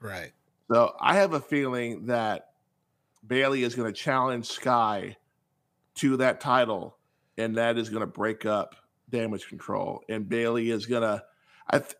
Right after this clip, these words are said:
Speaker 2: I, I'm not saying she's gonna make a full face turn, but she'll be more of, like, the anti-hero, like a Stone Cold Steve Austin type of character. I just think she's gonna branch out on her own and do her own thing.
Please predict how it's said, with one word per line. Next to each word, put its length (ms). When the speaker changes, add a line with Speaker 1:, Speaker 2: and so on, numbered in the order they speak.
Speaker 2:
I, 140
I'm 120
not 220
saying 220
she's 180
gonna 100
make 220
a 60
full 520
face 480
turn, 480
but 140
she'll 160
be 120
more 220
of, 100
like, 200
the 160
anti-hero, 680
like 180
a 80
Stone 280
Cold 200
Steve 200
Austin 300
type 180
of 100
character. 520
I 100
just 220
think 220
she's 180
gonna 140
branch 320
out 100
on 80
her 180
own 300
and 140
do 140
her 200
own 140
thing. 460